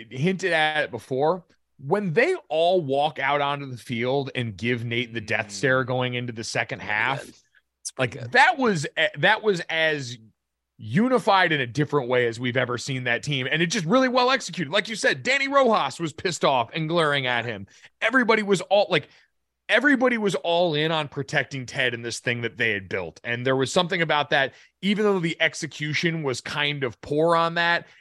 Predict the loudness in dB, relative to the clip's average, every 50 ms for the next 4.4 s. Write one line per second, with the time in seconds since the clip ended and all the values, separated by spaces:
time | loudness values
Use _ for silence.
0 | _ -6 -6 -6 -4 -2 0 0 2 0 0 2 2 2 2 0 -2 -4 -4 -6
1 | -8 -4 0 2 4 4 4 2 2 0 0 0 0 -2 -4 -6 -6 -6 -6 -6
2 | -2 0 2 4 4 4 2 2 0 -2 -2 -2 -4 -4 -4 -4 -4 -4 -6 -6
3 | -6 -6 -2 0 2 4 4 2 0 -2 -6 -6 -6 -4 -4 -2 -2 -4 -4 -6
4 | -8 -8 -8 -10 -12 -14 -16 -18